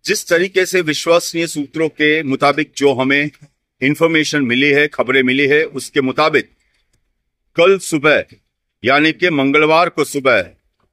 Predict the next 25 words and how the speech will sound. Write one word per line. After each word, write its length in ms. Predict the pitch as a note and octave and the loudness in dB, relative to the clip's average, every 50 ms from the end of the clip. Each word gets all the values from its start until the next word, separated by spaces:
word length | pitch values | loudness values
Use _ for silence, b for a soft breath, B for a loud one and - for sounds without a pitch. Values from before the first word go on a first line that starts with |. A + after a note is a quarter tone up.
| - | -6
या 220 | G#2 C3+ E3+ G3 F#3 | -2 0 2 2 0
फिर 300 | - - - G2+ F2 - _ _ _ _ _ _ _ _ _ _ _ _ _ - - | 0 0 -2 -2 -2 -4 _ _ _ _ _ _ _ _ _ _ _ _ _ -8 -4
ज्यादा 300 | D#3 E3 F#3+ G#3 G#3+ G3 | -2 0 2 2 2 0
से 160 | - F3+ D#3 | 0 -2 -2
ज्यादा 260 | C3 C#3+ C3 B2 C3 | 0 0 2 2 0
बुधवार 540 | B2 A#2+ C#3 D3+ C#3 C3 C3 E3 F3 F3 D#3 | 0 2 0 0 0 0 2 2 2 2 2
तक 260 | - - A2 F2+ - _ _ _ _ _ _ _ _ - _ _ _ - _ _ _ _ _ _ _ _ _ _ _ _ _ _ _ _ _ _ _ - - | 0 -2 -4 -4 -4 _ _ _ _ _ _ _ _ -20 _ _ _ -20 _ _ _ _ _ _ _ _ _ _ _ _ _ _ _ _ _ _ _ -4 0
चुनाव 340 | D3+ D#3+ F#3 G#3 A3+ G#3 | 0 2 4 4 4 4
आयोग 400 | E3 D3 C#3+ C#3 C3 B2+ C#3+ _ _ _ _ _ _ _ - | 4 4 4 2 2 0 -4 _ _ _ _ _ _ _ -8
महाराष्ट्र 640 | G#2+ B2+ C#3 D3+ D#3 E3 F3+ F#3+ F3+ - - F#3 F#3 | -4 -2 0 2 2 2 2 0 0 -4 -2 -2 0
और 200 | D3 C#3+ C#3+ B2+ | 2 2 0 0
झारखंड 480 | - C#3+ C#3 C#3+ C#3 - E3+ E3+ E3 | 2 0 0 0 0 0 -2 -2 0
में 120 | D#3+ D#3+ C#3+ | 0 -2 -2
चुनाव 480 | - D3 C3+ C3 B2+ C3+ C#3 D3 D3+ _ _ _ _ _ _ _ _ _ _ _ _ _ _ _ _ _ _ _ - | 0 0 0 2 2 2 0 -2 -6 _ _ _ _ _ _ _ _ _ _ _ _ _ _ _ _ _ _ _ -2
की 80 | D#3+ D#3+ | -2 -2
घोषणा 460 | B2 C#3+ D3 C#3+ - - D3 D3 D3 | 2 2 0 2 0 0 0 0 0
कर 240 | D3 - C#3 A#2 G#2+ | 0 0 0 0 0
देंगे। 400 | F#2 G2 F2+ E2+ D2+ D#2+ E2 - _ _ - - | -2 -4 -4 -4 -8 -12 -14 -16 _ _ -16 -8
जी 220 | - C#3+ E3+ F3+ D#3+ | -2 0 0 0 2
हां, 340 | B2+ D3+ D3+ E3+ G3 G#3 F#3+ - _ _ _ _ _ A2 | 0 0 0 0 0 -2 -4 -8 _ _ _ _ _ -2
महाराष्ट्र 640 | B2 C3 C3+ C#3 D3+ D#3+ F3 E3 - - - E3+ | 0 2 2 2 2 2 0 0 -4 -8 0 0
और 460 | F3 F3 D#3+ - C#3+ C#3 D3 D3+ D#3 B2+ | 2 2 2 0 2 2 4 4 2 0
झारखंड 560 | - C3 B2 B2 C3 C3 - D3+ D#3+ E3 D3+ | 0 -2 0 0 0 -2 -2 -4 -4 -4 -2
के 140 | - D#3+ D3 | -6 -8 -6
चुनाव 440 | - C#3+ C3 C3 C3+ C#3 C#3+ D#3+ | -4 -2 -2 0 2 2 0 0